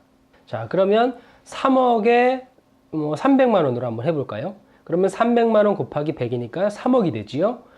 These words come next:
플러스 보증금 삼억 해서 총 육억이 됩니다. 지금 뭐 좀 이따 말씀드리겠지만 서울 지역의 환산 보증금이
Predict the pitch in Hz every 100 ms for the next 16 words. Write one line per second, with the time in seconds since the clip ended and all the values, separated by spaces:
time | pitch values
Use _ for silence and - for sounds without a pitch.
0 | _ - 208 202 202 240 165 151 151 147
1 | - 165 107 - _ _ - 147 208 233
2 | - - - - 233 240 135 143 190 151
3 | 101 92 90 92 _ _ _ _ _ -
4 | 190 196 170 165 156 147 240 226 175 135
5 | 180 160 151 151 160 - 233 240 208 214
6 | 190 180 214 208 202 185 165 151 147 190
7 | 202